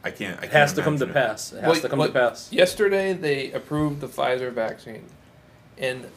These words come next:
Speaker 3: within
Speaker 2: Who?
Speaker 3: hours,
Speaker 2: Who approved it?
Speaker 3: the F D A.
Speaker 1: F D A.
Speaker 2: The F D A, 'cause I trust them.
Speaker 3: Yeah. Within
Speaker 2: Like,
Speaker 3: hours,
Speaker 2: seriously, are you kidding
Speaker 3: with-,
Speaker 2: me?
Speaker 3: within hours.
Speaker 1: I did.
Speaker 3: All
Speaker 1: They,
Speaker 3: I
Speaker 1: they pres-, I got prescribed Vioxx, and that was F D A approved. <laughs>
Speaker 3: Every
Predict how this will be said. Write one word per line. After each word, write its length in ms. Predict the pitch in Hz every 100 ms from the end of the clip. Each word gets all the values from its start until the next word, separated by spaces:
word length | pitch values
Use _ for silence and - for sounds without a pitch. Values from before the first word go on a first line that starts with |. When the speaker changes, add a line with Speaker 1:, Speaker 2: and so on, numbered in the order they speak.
| -
Speaker 3:
within 360 | 139 135 139
Speaker 2:
Who? 220 | 143 214 143
Speaker 3:
hours, 320 | 151 127 -
Speaker 2:
Who 180 | 185 185
approved 320 | 160 139 101
it? 220 | 95 87
Speaker 3:
the 120 | 127
F 100 | 117
D 60 | -
A. 20 |
Speaker 1:
F 120 | 104
D 120 | - 95
A. 40 |
Speaker 2:
The 100 | -
F 80 | -
D 100 | 151
A, 100 | 131
'cause 140 | 107 156
I 120 | 160
trust 300 | 165 160 147
them. 280 | 143 120 107 -
Speaker 3:
Yeah. 180 | 139 131 - - - -
Within 460 | 151 147 175 180 -
Speaker 2:
Like, 140 | 143 175
Speaker 3:
hours, 80 |
Speaker 2:
seriously, 340 | 185 165 135 131
are 40 |
you 60 | 120
kidding 320 | - 151 -
Speaker 3:
with-, 140 | 156 160
Speaker 2:
me? 60 | 147
Speaker 3:
within 340 | 143 147 170 175 -
hours. 480 | 151 165 139 123
Speaker 1:
I 120 | - 151
did. 80 |
Speaker 3:
All 100 | 165 175
Speaker 1:
They, 60 |
Speaker 3:
I 40 | 180
Speaker 1:
they 180 | 127 135
pres-, 260 | 135 -
I 120 | - 135
got 160 | 139
prescribed 440 | 135 117 143 127 107
Vioxx, 460 | 127 113 92 -
and 80 | 98
that 160 | 110 113
was 100 | 101
F 160 | 90
D 140 | - 95
A 100 | 95
approved. 600 | 90 143 123 220 - 208
<laughs> 440 | 226 190 202 175 160
Speaker 3:
Every 680 | 180 185 190 220 208 214